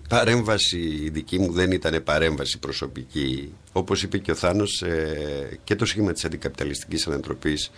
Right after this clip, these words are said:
και όλος ο χώρος μας με τις κινήσεις δουλεύουμε συλλογικά. Δουλεύουμε συλλογικά και πολιτικά και τεχνικά και τεκμηριωμένα αυτά που λέμε.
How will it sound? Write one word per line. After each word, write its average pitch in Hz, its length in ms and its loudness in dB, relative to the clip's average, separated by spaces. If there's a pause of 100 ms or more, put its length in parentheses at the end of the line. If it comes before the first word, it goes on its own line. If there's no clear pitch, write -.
(480)
και 139 100 4
όλος 143 320 4
ο 90 100 2
χώρος 87 440 2
μας 73 160 -4
με 78 120 -2
τις - 160 -6
κινήσεις 92 540 0
δουλεύουμε 95 360 2
συλλογικά. 76 640 0 (560)
Δουλεύουμε 113 320 2
συλλογικά 95 520 2
και - 260 2
πολιτικά 117 760 0 (220)
και 135 160 2
τεχνικά 104 720 0 (360)
και 131 160 4
τεκμηριωμένα 107 1040 2
αυτά 110 360 -2
που 95 180 -6
λέμε. 71 380 2